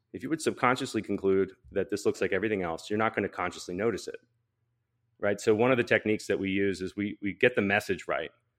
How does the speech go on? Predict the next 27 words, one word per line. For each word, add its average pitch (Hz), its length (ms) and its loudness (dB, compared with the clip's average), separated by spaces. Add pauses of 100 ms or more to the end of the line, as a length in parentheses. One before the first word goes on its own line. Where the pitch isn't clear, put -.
(300)
and 98 120 -2
we 104 100 0
achieve, 101 400 -2 (240)
you 110 120 -4
know, 95 240 -4 (400)
psychology 107 640 4
throughout 101 300 2
the 92 60 -6
message 92 360 -4
in 85 80 -6
the 85 60 -8
beginning, 98 400 -2
in 92 80 -4
the 92 60 -4
middle, 92 240 -4
and 90 100 -6
at 80 80 -8
the 92 100 -6
end. 92 160 -6 (800)
But 117 140 2
then 170 180 6
we, 135 200 0
we 113 100 2
look 139 200 6
at 131 120 6
the 110 60 0
words, 95 640 2